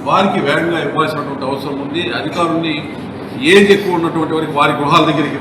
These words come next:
వెళ్ళే ఈ యొక్క కార్డులు ఇవ్వాలని తెలియజేయడం జరిగింది.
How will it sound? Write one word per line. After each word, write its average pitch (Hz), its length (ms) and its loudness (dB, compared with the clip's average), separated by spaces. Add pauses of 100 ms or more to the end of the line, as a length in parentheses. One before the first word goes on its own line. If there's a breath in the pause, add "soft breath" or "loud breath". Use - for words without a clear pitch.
వెళ్ళే 170 320 2 (320)
ఈ - 20 -2
యొక్క - 180 -2
కార్డులు 139 440 0
ఇవ్వాలని 120 440 -4 (240)
తెలియజేయడం 120 460 -8
జరిగింది. 101 340 -6